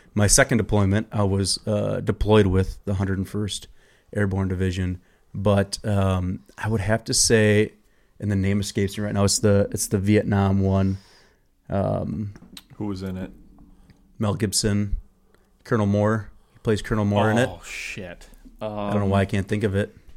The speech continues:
Speaker 2: Denver's on the Google machine right
Speaker 1: He
Speaker 2: now.
Speaker 1: is.
Speaker 2: We're gonna figure
Speaker 1: He's
Speaker 2: this
Speaker 1: gonna search
Speaker 2: out.
Speaker 1: it.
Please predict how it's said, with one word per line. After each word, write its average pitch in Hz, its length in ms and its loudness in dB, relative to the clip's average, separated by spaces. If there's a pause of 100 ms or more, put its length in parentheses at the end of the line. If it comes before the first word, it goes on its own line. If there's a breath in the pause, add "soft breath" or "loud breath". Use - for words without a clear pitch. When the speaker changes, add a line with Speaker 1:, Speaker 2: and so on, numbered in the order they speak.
(2000)
Speaker 2:
Denver's 120 400 2 (100)
on 110 160 0
the 104 60 -2
Google 104 300 -4
machine 98 340 -8
right 95 100 -4
Speaker 1:
He 110 80 2
Speaker 2:
now. 107 100 4
Speaker 1:
is. 101 160 0
Speaker 2:
We're 104 80 -4
gonna 104 140 -4
figure 98 200 -8
Speaker 1:
He's 107 100 -2
Speaker 2:
this 107 160 0
Speaker 1:
gonna 107 180 2
search - 80 -2
Speaker 2:
out. 110 60 2
Speaker 1:
it. - 120 -14